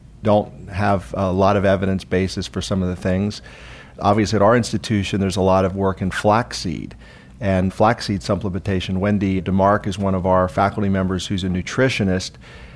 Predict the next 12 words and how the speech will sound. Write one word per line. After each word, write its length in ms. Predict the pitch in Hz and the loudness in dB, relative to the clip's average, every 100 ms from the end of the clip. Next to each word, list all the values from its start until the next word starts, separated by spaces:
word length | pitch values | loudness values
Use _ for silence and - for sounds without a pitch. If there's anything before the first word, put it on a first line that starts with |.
| - | -6
was 160 | 104 | -6
presented 400 | - 101 107 101 | -4 0 2 2
this 200 | 98 95 | 2 0
year 160 | 107 98 | 0 0
at 100 | 92 | 2
asco 760 | 82 98 104 - 95 92 92 - - - - | 2 0 0 -2 0 0 -2 -6 -20 -20 -4
looking 380 | 110 110 110 101 | -2 2 2 2
at 260 | 95 98 - | 2 0 0
our 200 | 95 92 | 0 0
pre-prostatectomy 1200 | - 127 113 - 101 - 92 - 120 - 104 98 | -2 0 0 2 0 0 -6 -2 -2 0 -2 0
model, 400 | 90 82 82 87 | 0 -2 -4 -6
where 380 | 87 92 92 92 | -4 0 0 0